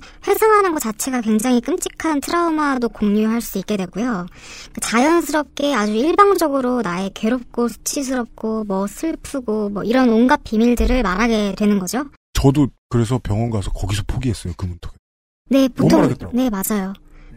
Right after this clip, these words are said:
Speaker 1: 그, 애초에 거기서부터 믿음이 안 생겨서 치료를 거부하는 분들도 적지 않고요. 네.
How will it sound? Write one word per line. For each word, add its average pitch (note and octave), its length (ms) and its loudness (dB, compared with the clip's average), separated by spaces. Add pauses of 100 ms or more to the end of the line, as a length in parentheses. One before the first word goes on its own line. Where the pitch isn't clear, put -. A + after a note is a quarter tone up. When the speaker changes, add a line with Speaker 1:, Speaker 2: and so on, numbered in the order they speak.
(120)
Speaker 1:
그, - 120 -12 (120)
애초에 D4 380 4
거기서부터 C#4+ 920 2
믿음이 B3 400 4
안 G3+ 200 2
생겨서 C4 580 2
치료를 C#4+ 600 0
거부하는 B3+ 560 4
분들도 G#3+ 340 0
적지 G3 300 -4
않고요. F3 480 -4 (800)
네. G3+ 300 -6